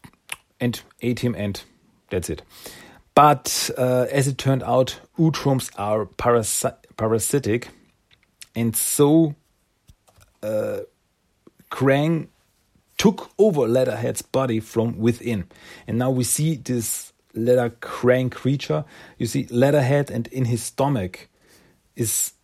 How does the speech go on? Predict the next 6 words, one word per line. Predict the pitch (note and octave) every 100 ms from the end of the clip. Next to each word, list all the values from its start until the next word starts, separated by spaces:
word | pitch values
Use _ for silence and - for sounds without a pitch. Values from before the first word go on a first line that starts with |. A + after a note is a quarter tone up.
| _ _ -
Krang | - A#2+ A2+ G#2 F2
sitting, | - - A#2+ G#2+ F2 E2 _ _ _ -
and | A2+
he's | - B2
controlling | - C3 - B2+ B2+ A#2
him | F#2+ F2+